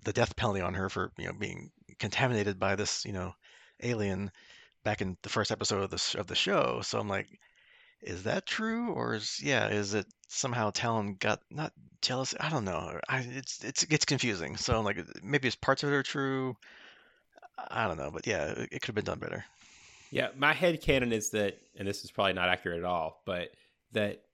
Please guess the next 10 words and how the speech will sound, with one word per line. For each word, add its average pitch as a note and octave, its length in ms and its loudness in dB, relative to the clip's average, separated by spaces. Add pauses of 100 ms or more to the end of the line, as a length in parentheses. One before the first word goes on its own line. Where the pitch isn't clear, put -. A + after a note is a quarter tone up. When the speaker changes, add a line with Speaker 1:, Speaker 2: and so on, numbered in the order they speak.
(280)
Speaker 2:
um, F#2 400 0 (240)
because, - 460 2 (120)
you G#2+ 120 2
know, F#2 80 2
Talon G2+ 380 4
imprinted G2+ 420 2
on F2+ 100 2
Eren, G2 400 4 (160)
you G2 140 -4
know, E2+ 120 -2